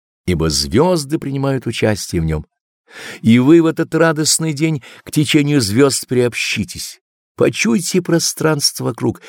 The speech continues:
и светом пронзённые дали. Там духу победному светлый простор.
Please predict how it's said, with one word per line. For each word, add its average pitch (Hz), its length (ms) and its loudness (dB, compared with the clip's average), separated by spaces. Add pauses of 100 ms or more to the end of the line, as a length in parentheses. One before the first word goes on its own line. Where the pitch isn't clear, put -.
(160)
и 120 140 2
светом 107 560 2
пронзённые 82 640 -2
дали. 69 280 -6 (760)
Там 87 280 2
духу 98 520 2
победному 82 680 0
светлый - 600 -2
простор. 120 460 -6